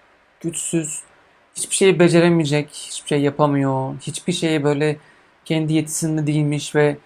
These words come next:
çok yorulmuş bundan. Hiçbir şekilde cevap veremiyor. Artık empati duygusunu biraz kaybetmiş. Çok gereksiz yere herhangi bir şeye patlayacak kadar öfkeleniyor ya da aniden bir anda gözyaşlarına boğulup ağlamak geliyor mu içinizden? Yani gerçekten de artık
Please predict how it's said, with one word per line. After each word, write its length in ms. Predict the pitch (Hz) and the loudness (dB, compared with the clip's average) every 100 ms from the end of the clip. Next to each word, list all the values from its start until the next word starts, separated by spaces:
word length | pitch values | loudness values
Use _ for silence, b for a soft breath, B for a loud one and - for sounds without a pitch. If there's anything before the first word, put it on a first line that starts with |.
| b b b b b _ _ _ _ - | b b b b b _ _ _ _ -8
çok 340 | - 180 180 | 0 0 2
yorulmuş 500 | 156 139 127 120 - | 2 2 2 -4 -8
bundan. 360 | 127 120 117 117 120 117 | -6 -4 -2 -4 -6 -16
Hiçbir 180 | - - | -20 -6
şekilde 200 | 147 143 | 0 2
cevap 300 | 139 131 131 | 4 4 2
veremiyor. 640 | 131 127 123 120 120 120 113 _ | -2 -2 -2 -2 -4 -6 -10 _
Artık 380 | - 147 151 - | -2 -2 -2 -4
empati 340 | 151 143 151 | -4 -2 -2
duygusunu 300 | 151 147 - | -2 -4 -4
biraz 240 | 139 139 - | -4 -4 -4
kaybetmiş. 760 | 139 135 135 - 139 135 - - | -2 -2 -2 -4 -6 -6 -10 -14
Çok 240 | - 175 156 | -10 -8 -2
gereksiz 360 | 160 156 151 | -2 -2 -2
yere 200 | 151 147 | 0 0
herhangi 420 | 143 147 160 156 147 | 0 0 0 0 -4
bir 40 | |
şeye 140 | - | -4
patlayacak 480 | 147 135 143 143 147 | -4 -6 -6 -2 -2
kadar 160 | 143 139 | 0 0
öfkeleniyor 440 | 143 - 151 165 | 0 0 -4 0
ya 120 | 170 | 2
da 180 | 196 220 B B B B B | 2 2 B B B B B
aniden 600 | - 180 208 202 190 180 | -2 0 2 4 4 2
bir 60 | 180 | 2
anda 240 | 185 175 | 0 0
gözyaşlarına 680 | 160 165 151 143 156 143 139 | 0 2 2 0 -2 -4 0
boğulup 240 | 143 143 143 | 2 0 0
ağlamak 560 | - 127 131 131 127 - | -2 0 -2 -2 -4 -2
geliyor 220 | 127 135 | -2 -2
mu 80 | 117 | -4
içinizden? 540 | - 113 110 117 110 117 | -6 -8 -6 -6 -8 -6
Yani 340 | 135 139 139 135 b b b b _ | -4 0 -2 -4 b b b b _
gerçekten 600 | - 147 151 127 123 117 | 2 2 2 -2 -4 -4
de 140 | 139 143 | -4 -2
artık 500 | 135 123 - 131 | -2 -4 -6 -10